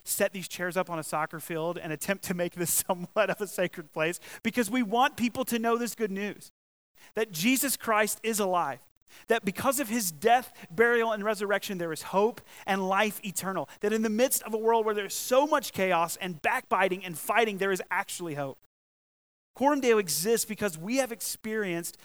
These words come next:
the power of the risen Christ. We have beheld his glory, and we will carry it to the ends of the earth. So we see first the glory of Christ, and let's see next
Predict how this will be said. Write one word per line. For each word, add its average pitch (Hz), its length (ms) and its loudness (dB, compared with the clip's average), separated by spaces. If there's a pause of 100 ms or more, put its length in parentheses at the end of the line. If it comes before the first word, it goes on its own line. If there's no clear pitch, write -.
(140)
the 165 80 -4
power 233 480 2
of 190 120 0
the 185 100 -2
risen 185 300 -2
Christ. 165 380 0 (200)
We 233 140 2
have 208 120 0
beheld 247 420 0
his 226 160 -4
glory, 208 380 0 (160)
and 185 120 -4
we 214 80 -4
will 208 140 -10
carry 247 500 -2
it 180 120 -4 (160)
to 233 120 -2
the 226 200 -6
ends 233 280 -2
of 196 140 -6
the 170 160 -8
earth. 131 180 -10 (640)
So 247 120 0
we 247 100 2
see 247 160 2
first 247 360 0
the 233 60 -4
glory 208 320 2
of 202 100 -4
Christ, 175 420 0
and 190 80 -6
let's 202 160 -2
see 202 200 -4
next 190 560 -2